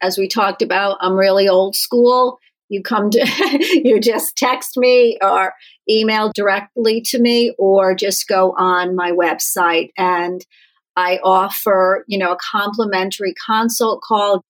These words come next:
just so we can sit and chat, an opportunity for you guys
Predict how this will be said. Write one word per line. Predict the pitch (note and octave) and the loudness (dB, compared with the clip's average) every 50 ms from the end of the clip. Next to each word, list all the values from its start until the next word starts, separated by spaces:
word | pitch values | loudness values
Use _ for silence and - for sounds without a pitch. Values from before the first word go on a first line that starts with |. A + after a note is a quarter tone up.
| _ _ _ - | _ _ _ -4
just | - B3 D#4+ - - | -2 -2 0 0 0
so | G#4 F4 | 0 0
we | D#4 D#4+ D#4+ | 2 2 2
can | D#4+ D#4 D#4 D4 | 2 2 0 0
sit | - - C#4+ C#4+ C#4 D4 | 0 0 0 0 2 4
and | C#4+ C4+ | 2 2
chat, | - - A#3+ A3+ C#4+ - - - - - - - _ _ _ _ _ _ _ _ _ - | 2 2 0 0 2 0 -2 -4 -6 -10 -20 -20 _ _ _ _ _ _ _ _ _ -2
an | F#3+ F#3+ | -2 0
opportunity | F#3 G3+ A3 A3 A#3 A3+ A3+ - - A#3 A3+ A3+ A3+ G#3 A3 G#3+ G#3+ G#3+ | 0 0 0 0 0 0 0 0 0 0 2 2 2 2 2 0 0 -2
for | - G#3 | -2 -4
you | G3 F#3 G3 G3+ G3 G3 G3 F#3 | -4 -2 0 0 0 0 0 0
guys | G3 G3 G3 F#3+ F#3+ F#3+ F#3+ F#3+ G3 G3 F#3+ - - - - - | 0 0 0 2 2 2 2 2 0 0 -2 -2 -4 -4 -6 -6